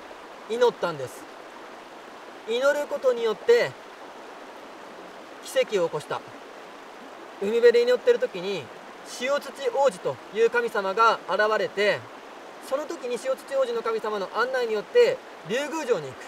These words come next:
山幸彦は、釣り針を発見することになります。神武統制神話という神話がございます。九州からやってきた神武天皇は、東へ、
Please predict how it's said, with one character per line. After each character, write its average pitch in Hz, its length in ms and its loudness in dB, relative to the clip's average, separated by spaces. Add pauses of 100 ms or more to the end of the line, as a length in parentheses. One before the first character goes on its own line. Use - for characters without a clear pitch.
(1040)
山 220 180 6
幸 226 220 2
彦 208 160 0
は、 180 300 4 (680)
釣 220 160 0
り 233 60 6
針 233 160 8
を 220 80 6
発 220 200 0
見 226 120 0
す 208 100 2
る 220 80 4
こ 233 80 2
と 233 80 2
に 233 100 0
な 185 80 0
り 160 100 -4
ま 135 120 -8
す。 - 60 -14 (2000)
神 233 160 0 (140)
武 240 60 4
統 220 280 10
制 240 220 8
神 240 180 -4
話 202 140 2
と - 280 -14
い 196 60 0
う - 20 0
神 202 180 -2
話 202 120 2
が 190 80 -2
ご 185 80 0
ざ 180 100 2
い 175 60 -2
ま 156 100 -4
す。 - 300 -12 (680)
九 285 160 -2
州 247 180 2
か 220 120 4
ら 202 80 6
や 202 40 4
っ 202 40 -2
て 220 100 -2
き - 80 -8
た 202 340 4 (160)
神 226 140 0
武 226 120 0
天 196 220 -2
皇 202 140 4
は、 180 320 4 (960)
東 220 360 2
へ、 185 200 2